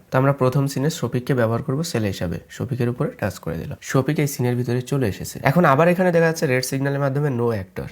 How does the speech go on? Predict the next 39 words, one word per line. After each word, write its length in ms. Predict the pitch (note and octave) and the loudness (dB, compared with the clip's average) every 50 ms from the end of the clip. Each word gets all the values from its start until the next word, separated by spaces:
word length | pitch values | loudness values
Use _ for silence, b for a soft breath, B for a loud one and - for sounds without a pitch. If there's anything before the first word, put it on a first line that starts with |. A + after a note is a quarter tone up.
| - - | 0 2
মানে 140 | C3 D#3 - - | 2 2 4 4
আরো 260 | - B2+ D3 D#3+ F3+ G3+ | 4 4 4 4 4 2
একটি 280 | G3 F#3+ F#3+ - C3+ | 0 -2 -2 -2 -2
অ্যাক্টর 200 | B2 A#2 - - | -2 -2 -2 -4
আপনি 260 | - C#3 B2+ B2+ A#2+ | -4 -4 -4 -4 -6
সিলেক্ট 300 | G#2+ - - G#2+ G#2 - | -8 -6 -6 -6 -6 -6
করতে 260 | - - - - - - | -8 -14 -12 -10 -8 -6
পারবেন। 300 | - E2+ E2 - A#1+ - - _ | -4 -4 -4 -4 -8 -10 -12 _
আমরা 200 | - A#2 A#2+ A#2+ | -2 0 0 2
চলে 220 | A#2+ - B2+ B2 B2 | 2 2 2 2 2
যাব 240 | B2+ C3 C3 D#3 - - - _ _ | 2 2 0 0 -2 -4 -10 _ _
এবং 200 | C3 B2 B2+ A#2+ - | 0 0 0 2 2
আরো 200 | A#2+ B2 B2+ C3+ | 2 2 2 2
একটি 160 | C3+ C#3 C#3 | 0 0 -2
অ্যাক্টর 220 | B2 A#2+ - C3+ | -2 0 0 -2
সিলেক্ট 280 | B2+ - C3+ C3+ C3+ - | -2 0 -4 -4 -4 -4
করব 180 | - C#3 G3+ A3 | -6 -4 -4 -2
যেটি 220 | F3+ B2+ A2 A2+ | -2 -2 -2 -2
বাবা 280 | G#2 G2 G2 G#2 A2+ A#2+ | 0 0 0 2 2 0
হিসাবে 380 | B2 A#2+ - B2+ B2+ D#3+ G#3 - - - - | 0 0 0 0 0 0 -2 -4 -6 -10 -4
দায়িত্ব 280 | - G#2 G2 - - F2 | -2 -2 -2 -2 -6 -6
পালন 260 | - F2 F2 E2 D#2+ | -4 -4 -4 -4 -6
করবে। 300 | - - - - - - - _ _ _ _ _ _ _ _ _ _ _ _ _ | -8 -10 -10 -10 -12 -14 -16 _ _ _ _ _ _ _ _ _ _ _ _ _
আমরা 320 | A#2 A2+ A2+ B2 D#3+ - - | -2 -2 0 0 0 0 0
আরেকটি 340 | C3 B2+ A#2+ A2+ - - A2 | -2 -2 -2 -4 -2 -2 -2
অ্যাক্টর 340 | G#2 G2+ - - - D3+ | -2 -2 -4 -4 -6 -6
সিলেক্ট 320 | E3+ - - F#2+ F2+ - - | -4 -4 -6 -6 -8 -8 -8
করে 200 | - E2 C#2+ C2 | -6 -6 -6 -6
নিলাম। 200 | - - - - - | -6 -10 -12 -6 2
এরপরে 300 | - D#3 D#3+ F3 F#3 F#3 | 4 4 6 6 6 6
আমরা 180 | F#3+ F#3 F#3+ F#3 | 6 6 4 4
যেটি 220 | D3+ D3 C3+ C#3+ | 4 4 2 2
দেখতে 260 | A#2+ A#2+ A#2+ - - A#2 | 2 2 0 0 0 0
পাচ্ছি 300 | B2 A#2+ A#2+ - - D3+ | 2 0 0 0 -2 -2
শফিকের 480 | - - C#3+ B2+ D3+ D#3 - E3+ E3+ | 0 0 0 2 2 2 2 0 0
পাশে 280 | E3+ B2+ B2 B2+ - C3 | 2 2 2 2 0 -4
কি 140 | - A#2 A2 | -2 -2 0
লেখা 260 | G#2+ G2 B2 A2+ D#2 | 0 0 -2 -2 -4
আছে, 220 | E2+ - - - | -4 -4 -6 -8